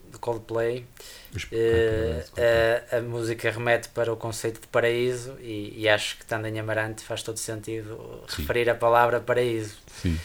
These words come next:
Speaker 1: E, e, e é a prova de que não é preciso sonhar com os paraísos, que eles existem na Terra e,
Speaker 2: Muito bem.
Speaker 1: e Amarante cá está para nos lembrar disso mesmo, não é?
Speaker 2: Boa.
Speaker 1: Portanto, n-, não é preciso aqui começar a,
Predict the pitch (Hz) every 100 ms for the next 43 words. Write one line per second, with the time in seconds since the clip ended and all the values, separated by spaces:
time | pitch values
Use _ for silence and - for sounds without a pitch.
0 | - - 120 110 113 117 131 139 127 120
1 | 127 127 120 127 127 - 127 117 - 123
2 | 120 - - 120 120 123 - 127 117 117
3 | 120 - 120 117 117 120 120 139 - -
4 | 78 67 69 120 123 123 117 - 120 -
5 | 120 123 113 120 117 120 117 117 - 127
6 | 113 104 104 101 80 69 73 73 - -
7 | - - 117 120 135 170 175 175 160 -
8 | 156 151 147 147 139 143 - 139 135 135
9 | 131 123 117